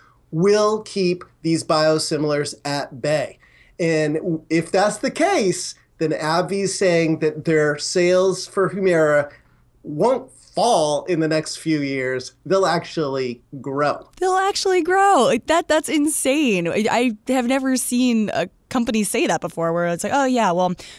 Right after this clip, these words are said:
Speaker 2: we might lose patent on this key drug and sales are gonna grow." Like, that's not how this works. <laughs>
Speaker 1: Yeah, it, it doesn't. And, you know, granted, there's, there's a lot of moving pieces to this. I'm not a patent lawyer. Um, I've,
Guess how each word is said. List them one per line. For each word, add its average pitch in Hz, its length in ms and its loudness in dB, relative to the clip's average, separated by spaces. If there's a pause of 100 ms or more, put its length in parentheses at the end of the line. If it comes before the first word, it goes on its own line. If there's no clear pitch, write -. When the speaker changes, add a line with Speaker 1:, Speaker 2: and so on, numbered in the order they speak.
Speaker 2:
we 220 400 2
might 208 360 2
lose 214 300 -2
patent 202 360 -2
on 180 100 0
this 175 140 -4
key 202 220 -4
drug 190 320 0
and 196 120 -2
sales 302 240 0
are 320 60 -2
gonna 330 160 0
grow." 339 420 4
Like, 190 140 0
that's 240 260 -4
not 254 160 0
how 277 100 0
this 262 160 -4
works. 220 600 -4
<laughs> - 60 -20 (260)
Speaker 1:
Yeah, 233 460 2
it, 240 600 -2
it 185 80 -2
doesn't. 190 380 2
And, 220 300 -4
you 208 60 -2
know, 208 140 2
granted, 190 400 -2
there's, 165 240 -2
there's 196 320 -2
a 139 40 -6
lot 143 400 0
of 139 60 -4
moving 135 320 -6
pieces 139 380 -8
to 120 80 -14
this. 127 180 -8 (180)
I'm 190 200 0
not 147 160 0
a 139 40 -4
patent 139 460 -10
lawyer. 127 400 -6 (320)
Um, 139 300 0
I've, 151 200 -2